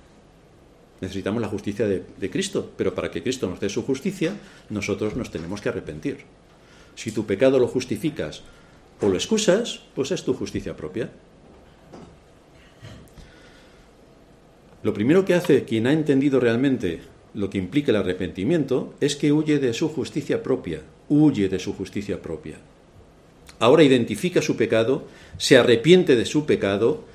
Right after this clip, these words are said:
y restituye el agravio. Ahora, cuando es amonestado, no es un insolente que dice: "Esa es tu opinión".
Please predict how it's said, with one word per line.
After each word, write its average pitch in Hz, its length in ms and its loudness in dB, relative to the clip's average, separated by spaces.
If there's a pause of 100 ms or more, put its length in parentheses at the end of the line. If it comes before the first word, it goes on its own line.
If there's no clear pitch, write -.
(200)
y 143 180 6
restituye 135 760 4
el 110 100 6
agravio. 92 460 0 (1500)
Ahora, 156 320 8
cuando 135 200 8
es 151 120 6
amonestado, 160 800 4 (500)
no 180 260 8
es 202 220 8
un 180 120 8
insolente 160 800 8
que 123 140 4
dice: 131 300 4
"Esa 208 180 8
es 233 80 4
tu 240 80 12
opinión". 190 460 6